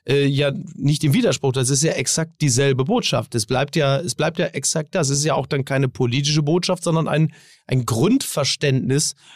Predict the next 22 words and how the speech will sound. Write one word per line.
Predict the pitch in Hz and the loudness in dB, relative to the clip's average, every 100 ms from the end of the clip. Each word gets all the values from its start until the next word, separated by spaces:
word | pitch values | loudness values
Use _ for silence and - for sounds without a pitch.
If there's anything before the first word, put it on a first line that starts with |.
| _ | _
vom | - 151 | 0 2
gesellschaftlichen | 143 123 139 143 143 147 147 | 2 2 2 0 -2 2 4
Miteinander. | 190 247 151 135 120 120 110 - - _ _ | 4 2 2 2 2 2 0 -4 -14 _ _
So, | - 151 107 - _ _ _ - | 0 0 0 -8 _ _ _ 0
ähm, | 143 139 135 - _ - 151 | 2 4 2 0 _ -18 -16
w-, | 151 117 - 117 | -14 -8 -4 0
wird | 139 151 | 0 0
sich, | 160 - | -2 -2
wird | 139 131 131 | -2 -2 0
sich | 131 | -4
zeigen, | - 180 262 170 | 0 2 4 4
wie | 143 | 4
die | 143 | 2
uefa | 151 147 165 156 143 - _ | 2 2 2 0 -2 -4 _
da | 120 123 135 | -4 0 2
jetzt | 135 135 - _ _ _ _ | 2 0 -6 _ _ _ _
dagegen | 127 120 135 247 208 | -4 0 2 2 4
im | 135 | 2
Zweifel | - 135 117 147 131 - | 0 0 0 0 -2 -2
argumentieren | 123 131 131 120 - 135 127 120 | -2 0 2 2 0 0 2 2
will, | 135 160 - - _ | 0 -2 -8 -20 _
äh, | 135 135 | 2 2